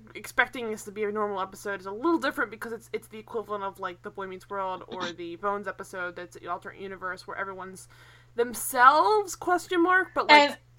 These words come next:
Speaker 1: in
Speaker 2: remember
Speaker 1: the f-, but not themselves, because,
Speaker 2: Yeah,
Speaker 1: like, they have
Speaker 2: inherent,
Speaker 1: different
Speaker 2: like,
Speaker 1: lives.
Speaker 2: being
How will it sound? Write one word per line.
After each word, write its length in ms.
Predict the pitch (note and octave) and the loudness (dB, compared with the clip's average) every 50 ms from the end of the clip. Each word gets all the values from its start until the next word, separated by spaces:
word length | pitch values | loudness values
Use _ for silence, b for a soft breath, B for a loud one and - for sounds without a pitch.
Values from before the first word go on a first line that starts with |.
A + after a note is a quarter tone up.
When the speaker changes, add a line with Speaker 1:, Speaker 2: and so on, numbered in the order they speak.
| - C#4 C#4 | -2 4 8
Speaker 1:
in 60 | C4 | 10
Speaker 2:
remember 340 | E4 F4+ D4+ B3 G#3+ G3 E3 | 10 10 8 6 6 6 6
Speaker 1:
the 180 | D#3 E3+ G3+ | 6 4 0
f-, 60 | - - - | -2 -6 0
but 140 | - E4+ D#4 | 2 4 10
not 320 | D#4+ F4+ G4 - - - | 12 12 12 12 12 12
themselves, 640 | - C4 B3 A3 - G#3+ F#3+ F3+ E3 D#3+ - - - | 8 -6 -8 -8 -4 -2 0 0 0 -2 -4 -6 -6
because, 160 | - C4+ D#4+ | 0 6 10
Speaker 2:
Yeah, 140 | D#4+ B3+ - | 10 10 12
Speaker 1:
like, 0 | |
they 100 | C#4+ C#4 | 12 10
have 20 | - E4+ | 10 10
Speaker 2:
inherent, 140 | F4 A#4+ C#5 C#5 | 10 12 12 12
Speaker 1:
different 180 | - C#4+ D4+ B3 | 10 8 6 8
Speaker 2:
like, 60 | G4+ F#4+ | 8 10
Speaker 1:
lives. 360 | C4+ C4 A#3 F3+ - - - | 12 12 10 10 8 6 8
Speaker 2:
being 140 | - G#4+ - | 8 10 10